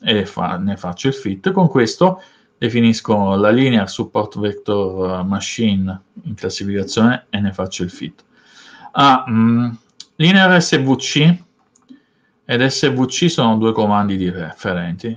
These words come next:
In, in scikit-learn sono implementate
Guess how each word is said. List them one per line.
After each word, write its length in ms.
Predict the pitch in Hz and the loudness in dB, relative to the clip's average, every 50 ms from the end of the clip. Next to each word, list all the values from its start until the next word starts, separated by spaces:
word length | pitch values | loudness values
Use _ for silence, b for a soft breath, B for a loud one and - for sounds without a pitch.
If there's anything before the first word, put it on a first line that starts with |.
| - _ _ _ _ _ _ - | -12 _ _ _ _ _ _ -8
In, 260 | 113 107 104 101 101 | -6 -4 -2 -2 0
in 100 | 107 110 | 0 0
scikit-learn 680 | 110 - 151 147 147 - 135 - - 151 156 170 165 151 | 0 0 0 0 0 -2 -2 0 2 4 4 4 4 2
sono 480 | 127 - - 117 113 107 104 104 101 - b b b b b b | 0 -2 0 2 2 2 2 0 -2 -6 b b b b b b
implementate 920 | 131 120 117 131 120 117 117 117 120 - 123 120 120 123 120 - - | -4 -2 0 2 2 4 4 2 2 2 0 0 0 0 -4 -4 -8